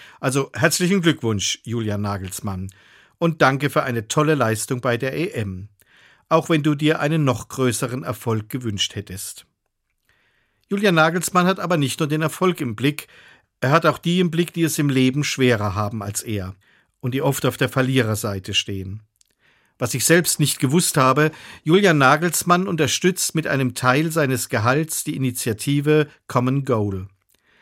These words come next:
Zu dieser Organisation gehören viele Sportler aus der ganzen Welt. Und sie alle haben es sich zum Ziel gesetzt, bis zum Jahr zweitausenddreißig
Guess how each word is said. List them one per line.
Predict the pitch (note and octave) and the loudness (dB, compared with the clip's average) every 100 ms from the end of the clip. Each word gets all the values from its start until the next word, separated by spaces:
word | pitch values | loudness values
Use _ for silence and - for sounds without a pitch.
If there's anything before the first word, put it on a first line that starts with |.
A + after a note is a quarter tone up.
| _ _ _ | _ _ _
Zu | - D3+ | -8 0
dieser | A3 G#3 E3 | 4 6 6
Organisation | D3+ D3+ C#3 C3+ - D3 F3 | 6 4 4 2 2 4 4
gehören | F3 E3 F3+ F#3 | 4 4 4 2
viele | - E3+ | 2 2
Sportler | F3+ - C#3 - E3+ | 0 0 0 2 0
aus | D#3+ | 0
der | F3+ | 0
ganzen | D3+ A#2+ A#2 - D3 | 2 2 0 -2 2
Welt. | A#2 G#2 G2 - - - - _ _ _ | 2 2 -4 -12 -18 -20 -20 _ _ _
Und | C#3 C#3+ | -4 -2
sie | D#3 | 2
alle | F#3 G3+ E3 | 4 6 6
haben | D#3+ D3 | 4 4
es | C#3 | 2
sich | D3 - | 0 0
zum | C3+ A#2 | -2 -2
Ziel | - F#3 G3+ | 0 0 0
gesetzt, | F#3 D#3+ F#3 - - - | 0 2 0 0 -4 -2
bis | F#3 - | -2 0
zum | F3 D#3+ | 0 2
Jahr | D3 D#3 F3 | 2 2 0
zweitausenddreißig | - C#3 - C3 A2 A2+ - G#2+ C3 C#3+ E3+ D#3+ - | 0 -2 0 -2 -2 -6 -2 0 2 2 0 -2 -6